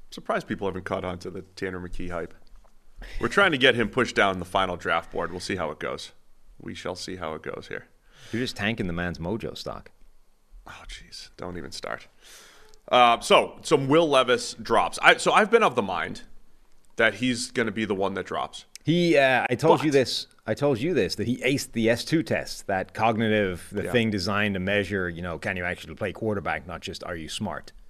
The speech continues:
Speaker 1: Let's skip to the Anthony Richardson stuff because I think the more I've, I've talked to a few people, I haven't gotten the best answers about Anthony Richardson.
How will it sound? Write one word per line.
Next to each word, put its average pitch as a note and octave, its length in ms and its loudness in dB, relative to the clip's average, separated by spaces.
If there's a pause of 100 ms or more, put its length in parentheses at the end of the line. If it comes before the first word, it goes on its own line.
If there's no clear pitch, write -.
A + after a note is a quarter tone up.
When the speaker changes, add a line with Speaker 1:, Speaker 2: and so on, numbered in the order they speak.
(680)
Speaker 1:
Let's B2 160 -6
skip - 240 -6
to C#3 100 -6
the A#2 140 -2
Anthony G#2+ 240 -4
Richardson F2+ 420 -8
stuff - 300 -10
because F#2+ 320 -4
I G#2 100 -10
think - 460 -10 (420)
the B2+ 140 -2
more C3+ 360 0
I've, D3+ 300 -2 (500)
I've - 80 -14
talked F#3+ 280 -8
to F#3+ 80 2
a - 20 -2
few B2+ 220 -4
people, - 420 -10 (880)
I - 60 -14
haven't G3+ 360 -4
gotten B2 280 2
the G#2+ 80 -2
best G#2 560 0 (840)
answers G2 380 -4
about E2 340 -8
Anthony E2+ 320 -10
Richardson. - 480 -16